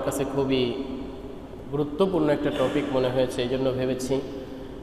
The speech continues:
যে এই টপিকের উপরে আপনাদের সামনে আলোচনা পেশ করব। তো গতদিন যে কয়জন শ্রোতা ছিলেন তাদের কাছে হয়তো এই আলোচনাটা একটু কষ্টদায়ক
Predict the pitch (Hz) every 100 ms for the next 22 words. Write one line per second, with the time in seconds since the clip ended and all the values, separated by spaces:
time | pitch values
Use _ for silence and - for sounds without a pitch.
0 | - 135 135 135 135 151 151 147 139 135
1 | 135 127 - 131 131 - 127 127 120 123
2 | - - - - - - 131 127 127 131
3 | 127 120 - 127 113 110 - - 202 208
4 | 214 202 - - - - - - - -
5 | - - - - - - - - - 127
6 | 139 160 143 160 156 147 - - 123 143
7 | 143 135 147 143 147 139 143 139 131 135
8 | 135 131 131 143 139 131 131 127 135 131
9 | 123 123 120 123 120 127 120 123 123 -
10 | - - - - - - - - - 131
11 | - 143 139 135 156 147 143